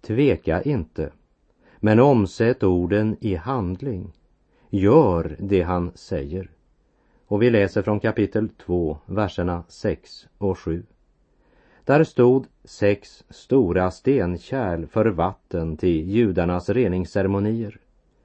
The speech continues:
Vart och ett rymde omkring hundra liter. Jesus sade: "Fyll kärlen med vatten", och det fyllde dem till bredden. Nu riktas vår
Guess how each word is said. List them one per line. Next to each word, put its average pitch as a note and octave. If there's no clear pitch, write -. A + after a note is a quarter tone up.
Vart A2+
och D3+
ett -
rymde A#2
omkring G#2
hundra F#2
liter. F#2
Jesus A#2
sade: E2+
"Fyll C3+
kärlen G#2+
med F#2+
vatten", E2
och G#2+
det F#2
fyllde E2+
dem F#2+
till F2+
bredden. F#2
Nu C3
riktas B2+
vår B2